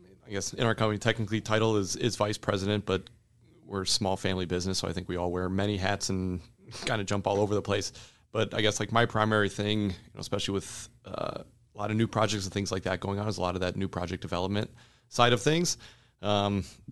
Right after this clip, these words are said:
also, when we opened up Backlot Tap House, uh, the Detroit style pizza was kind of my baby at the time, was going off to learn how to make that and brought that back here to Omaha, which is mostly what we talked about on my last, uh, last visit with you here. Um, but no, I think I'm the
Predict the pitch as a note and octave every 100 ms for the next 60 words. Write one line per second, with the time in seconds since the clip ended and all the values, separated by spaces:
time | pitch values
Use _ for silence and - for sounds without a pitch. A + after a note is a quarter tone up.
0 | - A2 - A2+ G#2+ G#2+ G#2 F#2 G2+ G#2
1 | G2+ - C3+ - B2+ A#2+ - - - G#2
2 | G2+ G2+ G2 A2 G#2 A2 G2+ A2+ A2+ A2+
3 | F#2+ G2+ G2 F#2 F#2 G2+ G2+ G2 - A2
4 | A2+ A#2 G2 F2+ G2+ G2 G2 G2 - G2
5 | G2 G2 F#2+ F#2+ F#2 G#2+ A#2+ G#2 F#2 F#2
6 | - G2+ G2+ G2+ G2+ - - G#2+ G2+ G#2
7 | G#2+ G2+ G2+ F2+ F#2+ F#2 G#2 G2+ - G2
8 | G2+ G2+ F#2 G2 G2 G2+ - G#2+ G#2+ G2
9 | - _ - A2 - G#2+ B2 A2+ G#2+ B2
10 | D3+ - - - _ - A2 A2 A2+ A#2+
11 | G#2+ - - _ - D3+ A#2 B2 A#2 A#2
12 | A#2+ B2 B2